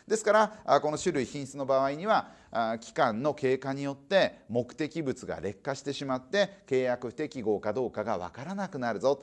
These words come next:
だから、比較的短期の間に法律関係を確定させておく必要があるんだということになるわけです。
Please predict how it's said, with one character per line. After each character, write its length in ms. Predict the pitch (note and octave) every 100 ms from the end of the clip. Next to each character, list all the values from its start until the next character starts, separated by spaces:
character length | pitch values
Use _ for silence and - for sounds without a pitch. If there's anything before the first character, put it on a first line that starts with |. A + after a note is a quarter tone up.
| - -
だ 140 | - F#3+
か 100 | F3+
ら、 240 | A3 G#3 -
比 100 | -
較 240 | C3+ B2+
的 380 | C#3+ D3 D3 D3+
短 240 | D3+ F#3+ G3+
期 140 | F#3
の 80 | D#3
間 240 | D3 E3+
に 180 | G#3+ - -
法 220 | C3+ D3
律 180 | C#3+ -
関 180 | D#3+
係 200 | D3+ C3+
を 140 | B2 B2
確 300 | - E2+ -
定 160 | D3
さ 160 | F3 G#3
せ 100 | -
て 60 | G3+
お 80 |
く 80 | G3
必 220 | G3 -
要 100 | F3+
が 160 | E3+ E3+
あ 60 | E3
る 100 | A2+
ん 80 |
だ 140 | F#2 -
と 100 | F#3+
い 60 |
う 40 | F#3+
こ 60 |
と 80 | F#3+
に 120 | F#3+
な 120 | C#3 G#2
る 80 |
わ 100 | E2+
け 60 | C#2+
で 100 | A#1+
す。 140 | -